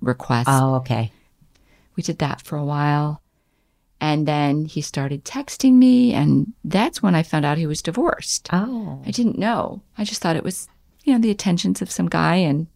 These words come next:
Speaker 1: fun to
Speaker 2: Yeah.
Speaker 1: And again, I was working on a relationship with someone else. And anyway, we started texting, and it just picked up steam very, very quickly.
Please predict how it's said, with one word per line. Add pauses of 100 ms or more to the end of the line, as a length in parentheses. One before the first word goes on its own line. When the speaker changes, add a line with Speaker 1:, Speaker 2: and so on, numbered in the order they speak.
(300)
Speaker 1:
fun
to (920)
Speaker 2:
Yeah. (520)
Speaker 1:
And
again,
I
was
working
on
a
relationship
with
someone
else. (640)
And
anyway,
we
started
texting,
and
it
just
picked
up
steam
very,
very
quickly.